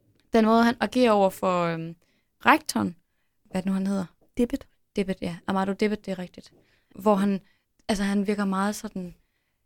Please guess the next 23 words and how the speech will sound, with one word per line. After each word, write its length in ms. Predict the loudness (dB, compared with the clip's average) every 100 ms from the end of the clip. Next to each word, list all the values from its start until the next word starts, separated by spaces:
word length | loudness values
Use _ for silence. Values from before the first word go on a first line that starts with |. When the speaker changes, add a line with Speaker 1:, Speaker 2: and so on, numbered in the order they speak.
| -2
Speaker 1:
emotionel 760 | 2 6 4 4 4 4 0 -2 -6
og 160 | -4
følsom, 680 | -4 2 4 6 4 0 2
sårbar, 600 | 2 6 6 6 4 2
decideret. 600 | 0 2 4 6 6 4 0 _ -2
Speaker 2:
Ja. 40 |
Speaker 1:
Især 200 | 2 4
da 60 | 4
han 160 | 4
taler 300 | 2 2 2
om 200 | -2 -6
sine 300 | -8 -8 -6
muggelforældre, 580 | -2 0 -2 -4 -4 -6 -16 _ _
og 80 | -6
han 80 | 0
virker 180 | 0 2
meget 220 | -2 -2
troværdig. 460 | -6 0 0 0
Sådan 160 | 2 2
nærmest 380 | 4 4 0 -2
en, 240 | -2 -2
sådan 260 | -4 -4
en, 80 | -4